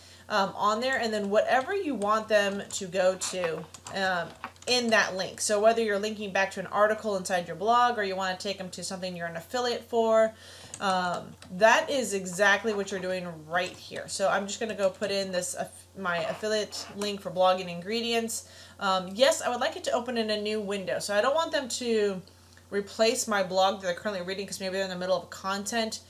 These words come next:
they're clicking on, and I want it to open up in a new window so they don't lose my blogging site.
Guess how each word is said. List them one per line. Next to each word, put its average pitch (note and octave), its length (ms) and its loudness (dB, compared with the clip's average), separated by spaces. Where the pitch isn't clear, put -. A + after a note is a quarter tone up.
they're G3+ 120 4
clicking C#4+ 380 0
on, A3 140 2
and G3+ 120 0
I A3+ 60 2
want B3+ 200 2
it - 40 -2
to - 60 4
open A3 160 0
up G#3+ 120 2
in G#3 60 -2
a G3 80 -4
new G3 160 -2
window G3 240 -2
so - 140 -6
they F#3+ 100 2
don't G#3 220 4
lose F#3+ 280 0
my F3+ 140 -4
blogging E3+ 420 0
site. - 260 -6